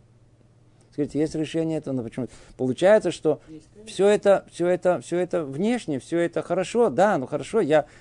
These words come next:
Speaker 1: вы меня можете обучить, как, э, вести себя как человека, э, э, смиренного внешним. Я тут буду молчать. Что нужно? Делать добро, буду делать. Говорите, люди, хорошо, научись делать хорошо.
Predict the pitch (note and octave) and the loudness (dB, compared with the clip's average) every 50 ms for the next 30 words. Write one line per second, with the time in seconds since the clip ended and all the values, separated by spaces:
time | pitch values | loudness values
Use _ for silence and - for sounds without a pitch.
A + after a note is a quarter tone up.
0 | - - - - C3 D3+ F3 F#3 F#3+ F#3 F#3+ G3 G3+ G3 - G3+ F3 D#3 E3 E3 | -20 -20 -4 0 0 2 2 2 2 2 2 2 0 0 0 -2 0 0 -2 -4
1 | - - A#3+ A3+ - - - - F#3+ G3+ G3 - _ _ _ _ _ - - - | -2 -6 -6 -6 -6 -8 -4 -2 -2 -2 -2 -6 _ _ _ _ _ -20 -20 -20
2 | _ - - C#3 C3+ C3 - _ B2 C3 B2 - - G#3 G3 - F#3 E3+ D3+ F3+ | _ -6 -4 -4 -4 -4 -6 _ -6 -6 -6 -2 -4 -4 -4 -2 -4 0 2 2
3 | F#3 F#3+ F3+ E3+ D3 - - E3 D#3+ E3 F#3 G3 G3 F#3+ F3+ D#3+ - - _ _ | 2 4 2 -2 -4 -4 -2 -2 0 0 0 0 0 0 0 0 -2 -8 _ _
4 | _ _ _ - C3 C3+ C3 - _ _ _ _ - - B2+ B2 A#2+ - - E3 | _ _ _ -6 -6 -6 -6 -8 _ _ _ _ -8 -6 -4 -4 -4 -4 0 4
5 | E3 F3 A3 B3+ C#4 B3+ A#3+ G#3+ F#3+ F#3 E3+ D#3+ - _ _ _ _ _ _ _ | 6 8 8 8 8 6 4 4 4 2 2 0 -6 _ _ _ _ _ _ _
6 | _ _ _ _ _ - G#2+ A#2+ D#3 F3+ G3 F#3+ - F#3 E3 C3 G#2+ - _ _ | _ _ _ _ _ -12 -4 0 2 4 4 2 2 0 -2 -2 -4 -6 _ _
7 | _ _ _ _ _ - - _ _ _ _ C3 D3+ E3+ F3 D#3+ C#3+ A#2+ - - | _ _ _ _ _ -20 -20 _ _ _ _ 0 2 2 2 2 0 -2 -2 -2
8 | C#3 A2+ C#3 C#3 C3 C#3+ C#3 C#3+ C#3+ C3+ - - G#3 G#3 F#3+ D#3+ - - _ _ | -2 0 0 0 0 2 2 2 2 2 4 4 4 6 6 4 2 -2 _ _
9 | _ _ - - - A3+ A3 A3 G3 D3 C3 B2+ G2 - - B2 D#3 G#3+ A3+ A3 | _ _ -16 6 8 8 8 10 6 4 4 0 -2 -4 -2 6 8 10 10 10
10 | F#3 F3+ G3 E3+ G3 G#3+ G3 D#3+ E3 F3 E3 F3 D#3+ C#3 C3+ C3 A#2+ A2 A2 A#2 | 8 6 6 6 8 8 8 8 8 8 8 6 6 6 6 6 6 6 4 2
11 | E3 E3+ G#3 A3 G#3+ G3+ G3+ G3+ G3+ F3+ F#3+ - F#3 F#3 F#3+ E3+ - G3+ A3 F#3+ | 4 6 6 4 6 4 4 4 4 4 4 4 4 2 2 2 4 4 4 4
12 | E3 D#3+ E3 D3+ - F#3 E3+ D3+ E3 E3+ D#3 D3 C#3+ B2 D3 D3 C#3+ C3 - - | 4 2 2 2 2 0 0 2 4 4 4 2 0 0 0 0 0 0 0 0
13 | A#2+ G#2 | 0 -2